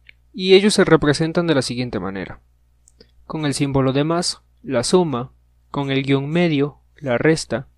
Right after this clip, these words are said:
con el asterisco, la multiplicación, con el doble asterisco, el exponente, con el slash, la división, y con el doble slash, la división entera.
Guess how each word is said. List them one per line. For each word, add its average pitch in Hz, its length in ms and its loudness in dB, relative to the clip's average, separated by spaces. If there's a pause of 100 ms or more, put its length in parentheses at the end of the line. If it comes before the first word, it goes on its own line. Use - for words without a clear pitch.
(640)
con 156 200 2
el 135 80 0
asterisco, 151 840 -2
la 139 140 -8
multiplicación, 131 880 -6 (760)
con 151 220 -2
el 139 160 -4
doble 175 300 2
asterisco, 143 840 -2
el 131 160 -8
exponente, 143 680 -4 (800)
con 139 200 -2
el 131 140 -4
slash, 165 420 0 (180)
la 127 160 -4
división, 147 540 -4 (540)
y 165 140 -6
con 143 220 -2
el 131 120 -4
doble 135 260 0
slash, 160 400 -2 (100)
la 139 120 -6
división 127 400 -4
entera. 113 420 -8